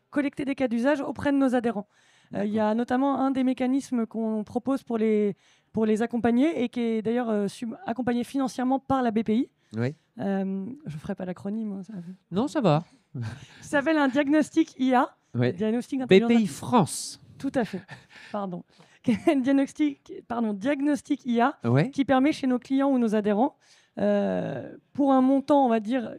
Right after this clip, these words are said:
Speaker 1: qui est accessible
Speaker 2: Oui.
Speaker 1: pour ces structures, de, qu'il y ait des spécialistes de l'intelligence artificielle qui viennent chez eux
Speaker 2: D'accord.
Speaker 1: en quelques jours, qui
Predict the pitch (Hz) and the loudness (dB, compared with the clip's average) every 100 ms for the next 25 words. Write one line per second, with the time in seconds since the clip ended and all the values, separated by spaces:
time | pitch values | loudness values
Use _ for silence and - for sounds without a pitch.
0 | - 226 - 240 - 247 - 330 311 101 | -8 -6 -4 -4 -4 -4 0 0 -2 -4
1 | 120 - - 220 254 254 - 302 269 - | -8 -8 -6 -4 -2 -4 -4 -4 -4 -2
2 | 247 226 226 220 214 190 - 294 311 254 | 0 0 0 2 2 0 -4 0 0 2
3 | 254 254 247 247 240 240 220 - 254 220 | 0 0 -2 -2 -6 -12 -12 -6 -6 -4
4 | 190 240 240 247 226 - 110 160 277 - | -4 -2 -2 0 2 0 -4 -8 -8 -4
5 | 143 226 285 294 277 311 - 233 226 | -2 0 -2 0 0 0 -4 -4 -4